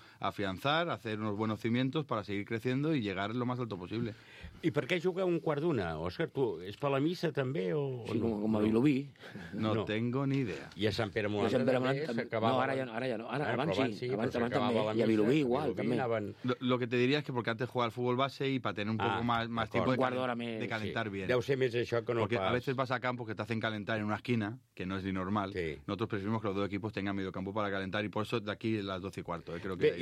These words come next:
Speaker 1: viene.
Speaker 2: volíem fer també una pregunta ja a la recta final. Jo no entenc com no s'han de regar els camps de futbol. Eh, i no entenc, jo igual soc jugador veterà, dic, «Escolta, jo si no rega deixo de jugar al futbol perquè aquí amb lesió no hi fijo». Com ho veieu, això?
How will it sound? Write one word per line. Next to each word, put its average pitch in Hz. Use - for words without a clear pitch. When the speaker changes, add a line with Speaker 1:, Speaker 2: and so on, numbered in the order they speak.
Speaker 1:
viene. 123
Speaker 2:
volíem 160
fer 175
també 160
una 156
pregunta 147
ja 151
a 143
la 139
recta 131
final. 139
Jo 143
no 175
entenc 175
com 139
no 143
s'han 135
de 127
regar 120
els 113
camps 110
de 107
futbol. 107
Eh, 113
i 139
no 156
entenc, 165
jo 120
igual 160
soc 127
jugador 107
veterà, 101
dic, 131
«Escolta, 110
jo 104
si 120
no 113
rega 113
deixo 104
de 107
jugar 104
al 87
futbol 95
perquè 104
aquí 90
amb 110
lesió 95
no 135
hi -
fijo». -
Com 147
ho 180
veieu, 123
això? 76